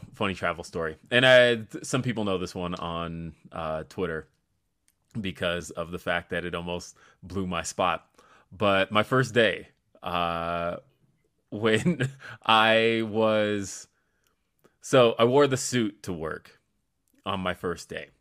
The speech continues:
And I went to try <laughs> my shirt on, and I somehow had grabbed a shirt that was the wrong size.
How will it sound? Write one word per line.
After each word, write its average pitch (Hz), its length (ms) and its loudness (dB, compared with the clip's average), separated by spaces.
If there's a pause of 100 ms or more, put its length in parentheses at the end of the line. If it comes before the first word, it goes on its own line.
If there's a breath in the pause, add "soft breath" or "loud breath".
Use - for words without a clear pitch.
(1080)
And 90 800 -4 (540)
I 95 160 2
went 110 340 -2
to 117 100 -6
try 98 340 4
<laughs> - 20 0
my 90 200 -10
shirt - 420 0
on, 85 340 -6 (380 loud breath)
and 107 180 2
I 107 140 4
somehow 139 560 2
had 120 200 -2
grabbed 104 300 2
a 104 40 -4
shirt 95 300 -6
that - 100 -8
was 90 160 -8
the 90 100 -6
wrong 85 320 -6
size. 87 520 -2